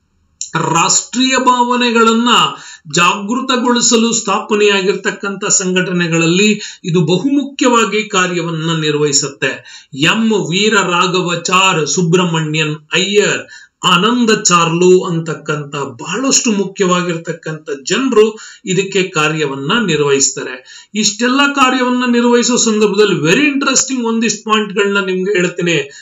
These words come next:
ಮದ್ರಾಸ್ ಮಹಾಜನ್ ಸಭಾದ ವಿಚಾರದಲ್ಲಿ ಏನೇನೆಲ್ಲ ಆಗೋಯ್ತು ದಕ್ಷಿಣ ಭಾರತದಲ್ಲಿ ಅಂತ. ಇದಕ್ಕೆ ಪಿ ರಂಗನಾಯ್ಡು ಅಂತ ಕೂಡ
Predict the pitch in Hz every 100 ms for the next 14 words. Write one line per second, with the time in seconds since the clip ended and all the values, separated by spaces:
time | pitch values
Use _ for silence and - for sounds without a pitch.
0 | - 160 160 262 277 233 220 226 202 226
1 | 214 202 196 190 185 180 165 170 160 160
2 | 143 151 247 269 247 226 214 190 190 185
3 | 185 156 160 - 170 160 151 143 143 143
4 | 139 139 139 139 - - - - 226 285
5 | 277 269 269 - 269 285 220 196 233 269
6 | 294 277 233 233 233 233 226 208 190 190
7 | - 165